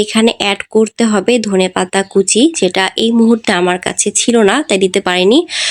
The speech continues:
তো আপনারা অবশ্যই ধনেপাতা কুচি দেওয়ার চেষ্টা করবেন।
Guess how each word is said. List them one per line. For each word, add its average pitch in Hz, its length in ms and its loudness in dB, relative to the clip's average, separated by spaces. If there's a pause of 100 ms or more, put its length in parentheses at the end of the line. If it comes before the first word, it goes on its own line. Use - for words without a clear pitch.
(300)
তো 208 60 4 (240)
আপনারা 233 260 0 (100)
অবশ্যই 220 400 2
ধনেপাতা 196 500 0
কুচি 214 300 2
দেওয়ার 214 220 0 (120)
চেষ্টা 208 320 -4
করবেন। 180 280 -2